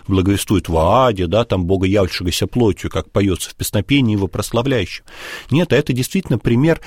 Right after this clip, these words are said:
вот настоящей жизни и некоторое другой вот такого полюса христианской жизни аскетического. Мы, как люди, которые совмещают в себе и аскетическое усилие, и работу над собой, отсечение страстей,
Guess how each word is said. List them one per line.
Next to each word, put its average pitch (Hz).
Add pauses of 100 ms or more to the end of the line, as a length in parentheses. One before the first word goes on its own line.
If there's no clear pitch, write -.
(220)
вот 107
настоящей 117
жизни 127
и 123
некоторое 120
другой 113 (220)
вот 104
такого 131 (320)
полюса 151
христианской 123
жизни 127
аскетического. - (340)
Мы, 180 (140)
как 107
люди, 131
которые 113
совмещают 113
в -
себе 117
и 139 (140)
аскетическое -
усилие, 104 (220)
и 98
работу 95
над 90
собой, 90
отсечение 98
страстей, 110